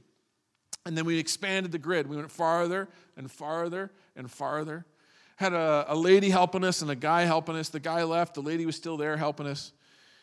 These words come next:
And as I said that to Pam, I turned around. I said, "Dear God, you have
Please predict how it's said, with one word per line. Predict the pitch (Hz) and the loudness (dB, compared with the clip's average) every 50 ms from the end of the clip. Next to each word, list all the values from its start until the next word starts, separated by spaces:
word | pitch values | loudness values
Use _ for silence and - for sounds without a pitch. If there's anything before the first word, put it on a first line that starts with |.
| _ _ _ _ | _ _ _ _
And | - 165 175 | 0 2 4
as | 180 170 | 4 6
I | 185 | 4
said | 175 - 233 240 233 | 4 6 6 6 6
that | 247 220 - | 4 4 2
to | 208 | 0
Pam, | - - 196 165 151 143 139 139 139 147 165 - _ _ _ _ _ _ _ _ _ _ _ _ _ _ _ _ _ | -2 0 -2 -2 0 -2 -2 -2 -6 -10 -14 -18 _ _ _ _ _ _ _ _ _ _ _ _ _ _ _ _ _
I | - 147 147 | -6 -6 -4
turned | - 202 208 208 196 | 0 0 2 2 4
around. | 185 175 175 196 196 | 2 4 4 4 4
I | 185 156 | 4 2
said, | - - 175 165 151 135 | 0 -2 -2 -4 -4 -6
"Dear | - 165 208 208 | -4 0 2 2
God, | 185 160 147 139 190 175 185 196 202 - - - - - - _ _ - | 2 0 -2 -2 -2 0 0 0 -2 -4 -8 -16 -20 -20 -20 _ _ -4
you | 208 214 226 208 | 0 4 6 6
have | 185 175 156 131 - | 6 6 4 0 -6